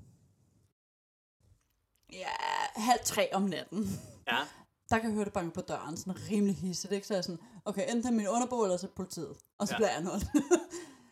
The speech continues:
Speaker 1: Øh, det var heldigvis min underbo. Jeg er ikke anholdt.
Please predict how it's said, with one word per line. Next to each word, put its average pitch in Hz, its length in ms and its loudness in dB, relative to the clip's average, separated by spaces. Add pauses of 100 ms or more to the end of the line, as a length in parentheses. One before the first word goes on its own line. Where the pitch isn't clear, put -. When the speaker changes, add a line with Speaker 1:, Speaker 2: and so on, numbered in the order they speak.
(360)
Speaker 1:
Øh, 233 60 4 (200)
det 247 80 4
var 226 60 6
heldigvis 220 380 2
min 190 80 -2
underbo. 175 440 -6
Jeg 180 80 0
er - 40 -2
ikke 185 180 -4
anholdt. 180 340 -2